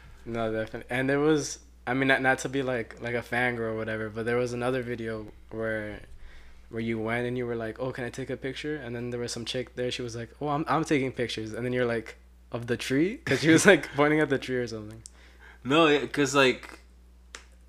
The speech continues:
Speaker 2: I don't know. Like, I went there and I asked one of the girls for the pictures,
Speaker 1: Mm-hmm.
Speaker 2: right? And,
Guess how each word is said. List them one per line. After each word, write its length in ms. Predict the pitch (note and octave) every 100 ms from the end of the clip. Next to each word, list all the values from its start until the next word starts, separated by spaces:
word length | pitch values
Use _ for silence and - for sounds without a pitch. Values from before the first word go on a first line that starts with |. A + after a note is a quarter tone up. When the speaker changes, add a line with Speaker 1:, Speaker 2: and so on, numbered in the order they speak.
| -
Speaker 2:
I 220 | - C#3+
don't 240 | C#3+ G#2+ A2
know. 220 | A2+ G#2+
Like, 160 | G#2+ G#2
I 140 | B2
went 320 | A#2+ D3 D3+
there 180 | E3+ E3
and 120 | C3+
I 40 | A#2
asked 440 | A2+ A#2+ - - -
one 200 | A2 C3
of 60 | C3+
the 80 | G#2+
girls 200 | G2+ F#2+
for 120 | -
the 60 | F#2+
pictures, 440 | F#2+ - - F#2
Speaker 1:
Mm-hmm. 120 | A#2 G2
Speaker 2:
right? 140 | A2
And, 400 | F2 G#2 G2+ F#2+